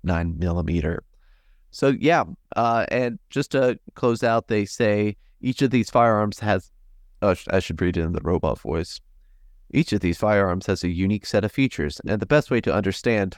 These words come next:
which is suitable for you is to handle them, receive training, and practice regularly. Always prioritize safety and legal considerations when purchasing and using firearms. When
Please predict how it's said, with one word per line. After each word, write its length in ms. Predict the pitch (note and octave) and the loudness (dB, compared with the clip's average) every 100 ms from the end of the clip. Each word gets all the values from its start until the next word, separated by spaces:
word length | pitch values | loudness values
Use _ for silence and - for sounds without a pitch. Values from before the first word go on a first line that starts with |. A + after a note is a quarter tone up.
| - | -4
which 220 | A#2 - | -4 -4
is 80 | E2 | -6
suitable 480 | - G2+ F2 F2+ F2 | -2 0 0 -2 -2
for 160 | F2+ | -4
you 260 | E2+ E2+ D#2+ | -2 0 -2
is 120 | - | -4
to 100 | - | -2
handle 280 | F#2 F#2 G2+ | 0 0 0
them, 300 | A2 G#2+ - - | 0 -2 -4 -8
receive 320 | F2 - G2 | -4 -2 -2
training, 460 | - D3+ A2 G#2+ - | 2 2 2 0 0
and 160 | G2+ F#2 | -4 -2
practice 400 | F#2 F2+ G#2+ A#2+ | -2 -2 -2 0
regularly. 720 | A#2+ G2 F2+ E2+ - E2 F2 _ _ _ | 0 2 0 -2 -4 -6 -6 _ _ _
Always 280 | - B2 A#2+ | 2 4 4
prioritize 600 | - G2 F#2 F#2 F#2 F2 | 2 2 2 2 0 0
safety 400 | - E2+ - F#2+ | 0 -2 0 -2
and 120 | - D#2 | 0 -2
legal 300 | D#2 D#2+ E2 | -2 -2 -6
considerations 800 | D#2 - - E2 D#2 D2+ D#2 | -6 -8 -4 -2 -2 -4 -8
when 120 | - - | -8 -4
purchasing 560 | G2 - C#2+ E2 E2 | -2 -2 -2 -2 -2
and 180 | - C#2+ | -2 -4
using 280 | D#2 D2+ - | -4 -6 -6
firearms. 800 | E2+ F2 G2 - G2 G#2 G#2 - _ - | -4 -2 -2 -2 -2 -4 -6 -14 _ -10
When 260 | - D#3 | 0 2